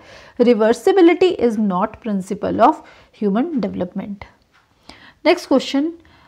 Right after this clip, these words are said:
which of the following age group falls under late childhood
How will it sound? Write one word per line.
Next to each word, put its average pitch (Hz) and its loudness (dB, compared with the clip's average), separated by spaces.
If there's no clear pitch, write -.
which 339 2
of 427 4
the 440 2
following 311 4
age 240 2
group 214 0
falls 254 4
under 226 2
late 254 0
childhood 220 -2